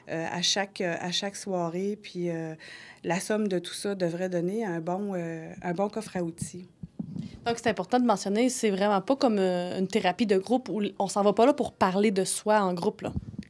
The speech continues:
Speaker 1: Non, c'est pas du mettage de tripes sur la table. Ça, c'est clair que c'est pas ça.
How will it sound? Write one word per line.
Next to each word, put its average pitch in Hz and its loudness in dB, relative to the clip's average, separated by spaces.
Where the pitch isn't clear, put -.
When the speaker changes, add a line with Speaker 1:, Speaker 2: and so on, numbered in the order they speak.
Speaker 1:
Non, 233 4
c'est 180 0
pas 277 6
du 220 0
mettage 220 4
de 214 2
tripes 220 -2
sur - -4
la 170 2
table. - -6
Ça, 202 -6
c'est 180 -4
clair 196 0
que 190 -6
c'est 180 -6
pas 170 -4
ça. 233 -4